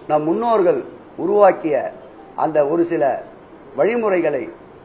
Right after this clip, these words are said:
எடுத்தேன் கவிழ்த்தேன் என்று உடைத்து விடாமல், சோளுக்கேற்றாற்போல் அனைவரையும் எல்லோருக்கும் எல்லாம் என்ற வகையில் எடுக்கின்ற முடிவுகள் அமையும்.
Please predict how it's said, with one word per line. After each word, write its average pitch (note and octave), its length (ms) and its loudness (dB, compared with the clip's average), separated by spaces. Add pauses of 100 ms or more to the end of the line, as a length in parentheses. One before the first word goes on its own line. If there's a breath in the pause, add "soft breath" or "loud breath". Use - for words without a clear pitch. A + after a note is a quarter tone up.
(240)
எடுத்தேன் G3+ 440 -2
கவிழ்த்தேன் E3+ 440 -2
என்று D3+ 160 -4
உடைத்து E3 300 -4
விடாமல், C#3+ 500 0 (600)
சோளுக்கேற்றாற்போல் F#3 1000 0 (480)
அனைவரையும் G3+ 760 2 (140)
எல்லோருக்கும் F#3+ 680 0 (100)
எல்லாம் F3 380 4
என்ற D#3 220 0
வகையில் D3+ 420 0 (480)
எடுக்கின்ற F3 480 -2
முடிவுகள் E3 600 2
அமையும். D3+ 460 -2